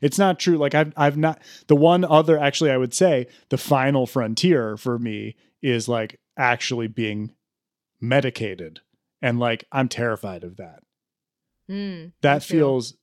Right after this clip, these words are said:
Speaker 1: really contrary to my way of living.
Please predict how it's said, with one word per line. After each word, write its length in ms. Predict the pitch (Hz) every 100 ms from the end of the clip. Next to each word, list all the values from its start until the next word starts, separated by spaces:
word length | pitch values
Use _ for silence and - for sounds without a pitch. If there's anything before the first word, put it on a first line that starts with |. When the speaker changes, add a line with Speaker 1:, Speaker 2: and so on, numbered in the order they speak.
| _ -
Speaker 1:
really 1000 | 131 123 127 131 135 127 120 120 113 107 _ _ _ _ _ _
contrary 840 | - 143 127 123 120 117 113 107 104
to 600 | - 117 107 101 101 98 _ _ _ _ _ _ _ _ _ _ _ _ _ _ _ _ _ _ -
my 640 | 123 117 110 104 101 95 _ _ _ _ _ -
way 380 | 117 120 113
of 140 | 104 98
living. 460 | 98 104 85 78